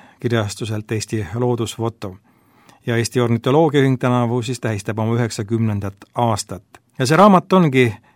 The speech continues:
tähtpäevaks ilmunud ja selles kajastatakse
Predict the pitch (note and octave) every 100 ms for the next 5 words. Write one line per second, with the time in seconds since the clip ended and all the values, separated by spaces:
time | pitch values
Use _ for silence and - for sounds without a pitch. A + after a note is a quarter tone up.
0 | _ E3 D3 - A#2 G#2 G2+ - F3+ F#3+
1 | D3 C#3 C3 - A2+ D#3 B2+ - F3+ D3
2 | C#3+ B2 A2+ B2